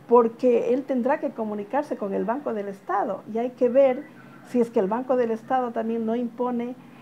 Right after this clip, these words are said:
multas o sanciones por no, por haber presentado el proyecto, haber pre-, hecho la propuesta. A lo mejor hay alguna contribución de parte de ellos. En el, en derecho hay el principio de oportunidad,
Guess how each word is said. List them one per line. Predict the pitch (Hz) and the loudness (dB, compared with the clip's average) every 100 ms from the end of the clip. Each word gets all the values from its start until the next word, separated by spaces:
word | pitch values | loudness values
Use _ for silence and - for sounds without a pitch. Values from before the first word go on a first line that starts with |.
| - - | -18 -6
multas | 190 233 294 269 226 | -2 0 0 -2 -4
o | 190 | -4
sanciones | 190 202 190 - 226 254 262 233 | -6 -6 -6 -4 -2 0 -2 -6
por | - 208 190 | -4 -2 -2
no, | 196 202 240 262 240 160 190 - - - | -4 -4 -2 -2 -2 -4 -10 -18 -14 -2
por | 190 | 0
haber | 185 277 | 4 4
presentado | 294 254 247 233 254 254 | 2 -8 -6 -2 -2 -2
el | |
proyecto, | 240 240 247 269 269 226 | -2 -2 0 0 -2 -6
haber | 214 | -4
pre-, | 240 262 247 | -2 -2 -2
hecho | 254 277 | -2 -2
la | 240 | -2
propuesta. | 247 247 294 269 269 262 - - - - | -2 -2 2 2 2 -6 -6 -12 -12 -4
A | 233 | 2
lo | 233 | 4
mejor | 226 220 254 | 4 2 2
hay | 247 254 | 2 4
alguna | 233 233 262 247 | 2 2 -2 -2
contribución | 220 214 208 214 - 254 | -2 -2 -4 -4 -2 -2
de | 240 | 0
parte | 214 233 - 226 | -2 -4 -2 -2
de | 220 269 | 2 2
ellos. | 302 220 190 - | 0 -6 -8 -10
En | 240 | -4
el, | 233 226 220 190 - | 0 0 0 -2 -4
en | - 233 | -2 2
derecho | 240 311 466 - - 254 - - - - - | 4 4 2 -4 -8 -10 -12 -20 -20 -20 -4
hay | 247 262 | 0 2
el | 247 | 0
principio | 240 226 - 392 427 247 | 0 -2 0 0 0 -2
de | 170 | -2
oportunidad, | 165 - - 160 165 156 | -6 -8 -12 -14 -12 -12